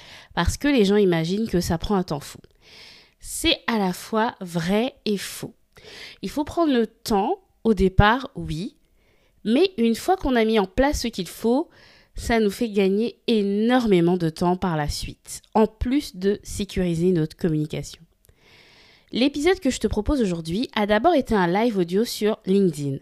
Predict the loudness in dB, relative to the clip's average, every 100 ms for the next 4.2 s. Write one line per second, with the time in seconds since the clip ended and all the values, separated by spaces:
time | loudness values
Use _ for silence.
0 | -4 -2 -2 -2 0 4 4 6 4 4
1 | 4 4 2 2 -2 -4 -8 -4 -2 0
2 | 0 2 0 0 2 2 0 -2 -2 -6
3 | -8 -4 -4 -6 -10 -20 -20 -20 -10 -2
4 | 0